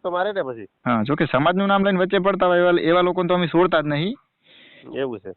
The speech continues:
Speaker 2: વીડિયા બનાવે એની ના નહીં, પણ સમાજનું નામ લઈને વચમાં પેલું કરતા હોય ને,
Speaker 1: હમ, હમ.
Speaker 2: એટલે પછી વીડિયા બનાવે એટલે ગળા બનાવી દેવાય, પણ જો નજરે સડી જાય તો પછી <laughs>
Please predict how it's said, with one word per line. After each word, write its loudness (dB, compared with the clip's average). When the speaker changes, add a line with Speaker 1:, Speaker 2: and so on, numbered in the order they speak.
Speaker 2:
વીડિયા 6
બનાવે 4
એની 2
ના 4
નહીં, 2
પણ -4
સમાજનું 2
નામ 4
લઈને 2
વચમાં 0
પેલું 4
કરતા 0
હોય 2
ને, -2
Speaker 1:
હમ, 0
હમ. -6
Speaker 2:
એટલે -2
પછી 2
વીડિયા 6
બનાવે 4
એટલે 4
ગળા 4
બનાવી 2
દેવાય, -2
પણ -2
જો 0
નજરે 2
સડી 0
જાય 2
તો -4
પછી 0
<laughs> -2